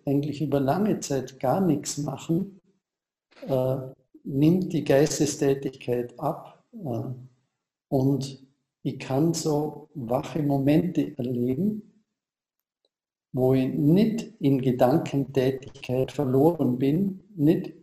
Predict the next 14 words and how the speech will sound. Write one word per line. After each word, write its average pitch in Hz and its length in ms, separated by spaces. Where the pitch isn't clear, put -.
ständig 151 720
in 147 240
Erinnerungen 147 680
schwelge, 151 840
äh, 139 300
sondern 139 800
mich 147 280
bemühe, 156 480
ganz 196 500
in 165 180
den 151 200
Moment 139 480
zu 123 180
kommen. 113 500